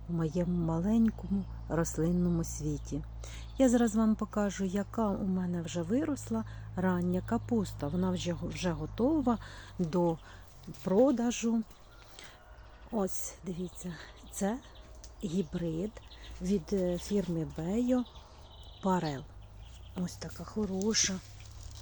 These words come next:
хороша, гарна капусточка, міцненька. От така.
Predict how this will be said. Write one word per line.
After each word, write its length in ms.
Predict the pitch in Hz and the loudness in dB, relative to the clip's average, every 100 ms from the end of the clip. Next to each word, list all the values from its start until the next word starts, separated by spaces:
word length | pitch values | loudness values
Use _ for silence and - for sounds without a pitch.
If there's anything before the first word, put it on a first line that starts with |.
| - | -6
хороша, 600 | 202 208 214 220 - 185 175 | -4 -2 -2 -2 -4 -4 -6
гарна 420 | 214 214 190 190 - - - - 208 | -4 -4 -4 -8 -8 -12 -14 -12 -10
капусточка, 920 | - - 214 208 - 180 - - 196 | -8 -4 -2 -2 -4 -6 -6 -4 -2
міцненька. 1080 | 226 - - 190 208 214 202 190 - 196 180 - - - - - - - - - 202 | -2 -4 -6 -4 -4 -4 -4 -4 -6 -6 -8 -12 -12 -12 -14 -14 -16 -16 -16 -14 -8
От 420 | 190 185 - - - - - - - | -6 -8 -10 -12 -12 -14 -14 -14 -12
така. 360 | 170 165 - | -12 -10 -10